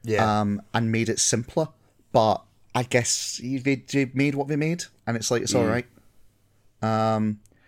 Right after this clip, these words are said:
Speaker 2: and that is definitely, I think it's a towering achievement compared to the third film we watched.
Speaker 1: Oh, I mean, I, I fucking, I, I genuinely love the third film we watched. It's so, like, incredible.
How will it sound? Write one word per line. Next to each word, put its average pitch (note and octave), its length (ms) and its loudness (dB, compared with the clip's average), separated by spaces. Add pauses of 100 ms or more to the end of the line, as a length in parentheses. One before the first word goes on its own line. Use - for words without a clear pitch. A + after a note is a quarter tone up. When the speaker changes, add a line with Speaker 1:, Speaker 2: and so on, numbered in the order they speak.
(260)
Speaker 2:
and A#2 280 2
that C#3 300 4
is C3 140 0
definitely, D#3+ 400 2
I - 80 -2
think F3 220 -2
it's F#3+ 120 0
a C#3+ 40 -6
towering C#3 500 0
achievement A#2 460 -4
compared A2+ 320 -2
to G#2+ 120 -4
the G2 260 -2 (360)
third C#3 460 0 (240)
film F#2+ 260 -4
we F#2 80 -4
watched. - 460 -6 (1120)
Speaker 1:
Oh, E3+ 100 4
I C3 340 2
mean, B2 240 -2
I, A#2 520 4 (400)
I C3+ 160 4
fucking, G#2+ 680 -6
I, A#2 80 0
I A2 380 0 (120)
genuinely G#2 640 -8
love G2+ 420 -4
the F#2+ 140 -10
third G2+ 260 -2
film G2 320 -10
we F#2+ 100 -16
watched. G2 400 -8
It's - 240 -12
so, G#2+ 800 -2 (460)
like, A2 180 -8
incredible. G#2+ 880 -6